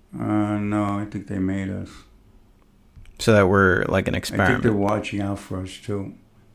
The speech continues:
Speaker 1: Maybe that's why they're checking out all the nuclear sites and everything, 'cause we, I think if man wants to destroy himself, these guys are gonna stop it from happening.
Speaker 2: Do you think there's a movie out there that, uh, you think gets it right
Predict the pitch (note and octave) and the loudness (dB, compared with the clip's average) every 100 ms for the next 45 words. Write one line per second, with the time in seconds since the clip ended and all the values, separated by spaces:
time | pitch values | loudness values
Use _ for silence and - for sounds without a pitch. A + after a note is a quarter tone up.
0 | _ - - - - - A2+ G#2+ A2 A2+ | _ -20 -20 -20 -20 -8 -2 0 0 -2
1 | - A2 G#2 G2+ - A2 G#2+ G2+ G#2 G2+ | -4 -4 -2 -4 -4 -6 -4 -4 -2 -4
2 | F#2+ G2+ G#2 G#2+ F#2+ - G2 F#2 - F2+ | -2 -2 -2 -4 -6 -6 -6 -8 -8 -8
3 | F2+ F2+ F2+ - F2+ G#2 G#2+ G#2 _ _ | -8 -8 -12 -10 -12 -8 -8 -8 _ _
4 | _ - A2 G#2 A#2 G2+ F2 A2 A2+ A2 | _ -8 -6 -2 -2 -2 -4 -2 0 0
5 | G#2+ - G2 - A2+ A2 G#2 F#2+ A2 G2 | -2 -6 -10 -8 -4 -2 0 -2 -4 -4
6 | G#2 G2+ G#2+ G#2 G2+ G2 F#2 - G#2 G2 | -8 -4 -2 -2 -2 -6 -6 -8 -8 -8
7 | F#2+ F#2 F#2 F#2 G2 F#2 F#2 F2 F2+ _ | -10 -12 -8 -8 -8 -10 -12 -14 -14 _
8 | - G2+ G#2 G2 G#2 G#2 G2+ G2+ G2+ G2+ | -10 -2 0 2 2 2 2 2 2 2
9 | G2+ - G2 G2 G2 G2 G2+ - _ _ | 0 0 2 0 2 0 -2 -6 _ _
10 | - _ - - - - G2 G2 F2 G2 | -20 _ -20 -20 -16 0 4 6 4 0
11 | - - A2 G2+ G#2+ - G2 F#2+ F#2 - | -6 -2 2 4 4 4 2 4 2 2
12 | F2+ E2+ D#2+ | 0 4 2